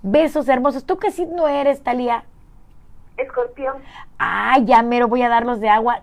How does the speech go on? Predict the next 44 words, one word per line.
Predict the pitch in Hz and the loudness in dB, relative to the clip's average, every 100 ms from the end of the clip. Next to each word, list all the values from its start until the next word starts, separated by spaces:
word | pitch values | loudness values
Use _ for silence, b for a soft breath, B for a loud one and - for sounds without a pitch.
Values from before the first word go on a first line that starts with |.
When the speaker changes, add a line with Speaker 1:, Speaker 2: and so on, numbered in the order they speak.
| - | -4
Speaker 1:
Quédate | 254 277 277 | -2 -2 -2
el | 233 | -4
programa | 214 220 226 240 | -4 -2 -2 -4
completo. | 240 220 226 226 254 B B - | -4 -4 -4 -4 -8 B B -8
Te | 202 | -4
puedes | 240 240 | -2 -2
ir | 240 | -2
a, | 233 - - 175 | -4 -6 -6 -6
te | 175 | -4
puedes | 202 226 - | -6 -6 -4
ir | 214 | -4
a | |
Facebook | 208 208 214 185 226 - | -4 -4 -4 -4 -6 -6
y | 202 | -6
compartirlo. | 190 175 185 185 233 220 254 262 B B B | -4 -2 -4 -4 -4 -2 -2 -4 B B B
Y | 285 320 330 | 0 2 2
gracias | 220 269 262 247 - | 0 2 2 0 -4
por | 247 | -4
llamar, | 240 240 254 | -2 -2 -2
hermosa. | 240 233 240 240 | -2 -4 -4 -4
Te | 226 | -6
quiero. | - 254 269 262 - - | -6 -2 0 0 -4 -6
Bye. | 190 202 - - 233 202 175 - B B B - | 0 0 0 -2 -2 -4 -6 -10 B B B -2
Vamos | 220 339 339 311 | 2 4 2 -2
a | 254 | 0
ver, | 262 254 | 0 0
ya | 277 | 0
dimos | 285 277 233 | 2 0 -2
los | 208 | -2
números | 220 226 220 | -2 -4 -2
de | 202 202 | -4 -4
Capricornio. | 202 202 196 226 240 330 - - - - | -4 -4 -4 -4 -6 -8 -14 -20 -20 -6
Ok. | 190 185 143 B B B B | -4 -4 -6 B B B B
Eres | - 349 - | 0 0 0
un | 294 | -2
número | 269 269 277 | 0 2 2
que | 220 | 0
nac-, | 196 - | -2 -2
eres | 226 247 247 | -2 -2 -2
un | 254 | -4
signo | - 220 240 | -4 -4 -4
que | 233 | -4
nació | 190 175 - 190 | -4 -4 -2 0
para | 196 196 | 2 2